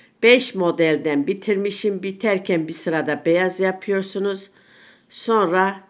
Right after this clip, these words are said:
kenarını yapıyorsunuz. Gerçekten böyle gördüğünüz gibi hani karışık falan değil. Çok kolay bir model.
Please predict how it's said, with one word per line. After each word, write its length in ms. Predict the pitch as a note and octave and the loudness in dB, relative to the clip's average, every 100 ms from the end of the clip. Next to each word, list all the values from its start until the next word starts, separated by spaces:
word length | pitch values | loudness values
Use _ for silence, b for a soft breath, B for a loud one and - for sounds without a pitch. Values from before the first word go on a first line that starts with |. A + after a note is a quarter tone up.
| _ b b b _ | _ b b b _
kenarını 560 | - A3 G3 F#3 F3 F3+ | -2 2 4 4 4 2
yapıyorsunuz. 1040 | G#3+ F3+ - E3 D3 C#3 - C3+ B2+ B2+ | 2 0 -2 -4 -2 -4 -8 -8 -8 -6
Gerçekten 920 | G3 G#3+ G#3+ - F3+ D3+ E3+ E3+ F#3+ - b b b b | 0 2 2 -2 -4 -4 -4 -2 -4 -10 b b b b
böyle 460 | G#3 G#3+ G3+ F#3 F3+ F3 | 4 4 6 4 2 2
gördüğünüz 640 | G#3 G3+ G3 G3 F3+ E3+ - | 4 4 4 4 4 2 -2
gibi 580 | E3 D#3 F3 G3+ - _ b b b b _ G3+ | -4 0 0 0 -4 _ b b b b _ 0
hani 440 | G#3 G3+ G3 - | 4 4 4 0
karışık 520 | - G#3+ G#3 G#3 G3 | 0 2 4 0 -4
falan 460 | G3 A3 G3+ G#3+ G3+ | 0 2 4 4 2
değil. 400 | F3+ D#3 C3 - | 0 2 -2 -6
Çok 380 | - - G#3+ G#3+ | -8 -2 -2 -2
kolay 400 | - G#3+ G#3+ G#3 | -2 2 2 2
bir 100 | A3 | 0
model. 520 | G#3 G#3 G3+ G#3+ G#3+ | -2 -2 -2 -2 -2